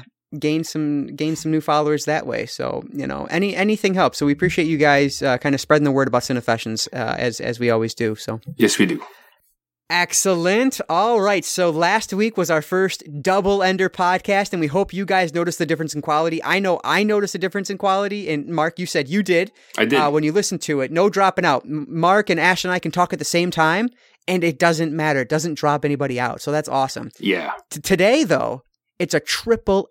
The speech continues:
Speaker 1: ender. Like, shit's getting crazy, and I'm excited. So hopefully the, uh, the, you guys appreciate the, the bump in quality these past couple weeks, and this is, uh, you know, how we intend to kind of record going forward.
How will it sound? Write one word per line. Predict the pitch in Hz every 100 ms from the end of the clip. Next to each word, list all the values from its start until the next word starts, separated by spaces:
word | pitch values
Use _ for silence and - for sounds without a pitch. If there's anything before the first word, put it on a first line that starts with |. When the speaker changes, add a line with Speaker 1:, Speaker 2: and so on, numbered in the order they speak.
| -
Speaker 1:
ender. | 160 160 117 110 - _
Like, | 143 139
shit's | - - 247 247
getting | 175 208 202 190 190
crazy, | - - 180 170 170 190 190 190 175 127 127 117 113 - _ _ _ _ _
and | 165 165 156 -
I'm | 165 190
excited. | 180 - 147 127 117
So | 151
hopefully | 143 196 190 190 175 165 - _ _ _
the, | 147 156 160 151
uh, | 139 135
the, | 139 -
you | 160
guys | 156 160 147
appreciate | - 185 - 170 160 143
the, | 143 139 131
the | 123 143
bump | 117 156 160
in | 160
quality | - 160 151 160 160
these | 147 147 - -
past | - 160 -
couple | 165 151
weeks, | 160 180 151
and | 143
this | 143
is, | 143 127 - _ - - -
uh, | 139 135
you |
know, | 143
how | 151
we | 151 156
intend | 139 - 151 147
to | - 139
kind | 123 143
of | 123
record | 135 - 147 131
going | 139 127
forward. | - 143 139 120